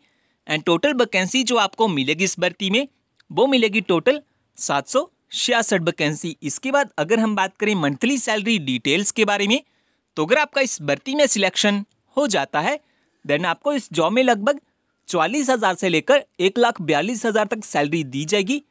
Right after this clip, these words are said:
जो कि काफ़ी अच्छी सैलरी है अगर आपका इस भर्ती में सिलेक्शन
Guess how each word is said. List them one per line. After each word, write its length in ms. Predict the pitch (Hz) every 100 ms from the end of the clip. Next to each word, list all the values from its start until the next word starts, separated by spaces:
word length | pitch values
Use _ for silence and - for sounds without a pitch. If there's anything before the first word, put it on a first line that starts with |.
| _ _ _ -
जो 140 | 180
कि 140 | 226 247
काफ़ी 380 | 160 156 247 -
अच्छी 260 | 156 - 220
सैलरी 380 | 240 220 202 220
है 180 | 269 - _ _
अगर 160 | 170 294
आपका 240 | 294 262
इस 160 | 247 -
भर्ती 320 | 147 147 -
में 100 | 233 233
सिलेक्शन 480 | 202 180 - 294